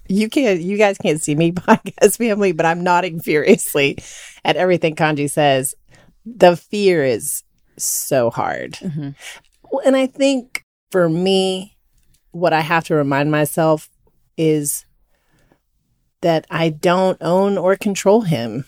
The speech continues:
Speaker 1: and that I could do everything exactly the way I think I'm supposed to, and he's still gonna be out here doing whatever he wants. I just don't have any, there's nothing that I can do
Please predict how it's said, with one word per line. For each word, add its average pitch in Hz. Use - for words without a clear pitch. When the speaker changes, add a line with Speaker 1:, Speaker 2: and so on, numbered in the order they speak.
Speaker 1:
and 160
that 156
I 175
could 196
do 175
everything 170
exactly 147
the 165
way 147
I 113
think -
I'm 170
supposed 208
to, 226
and 233
he's 302
still 381
gonna 359
be 359
out 349
here 339
doing 311
whatever 339
he 302
wants. 240
I 196
just 202
don't 185
have 165
any, 202
there's 185
nothing 202
that 151
I 151
can 165
do 143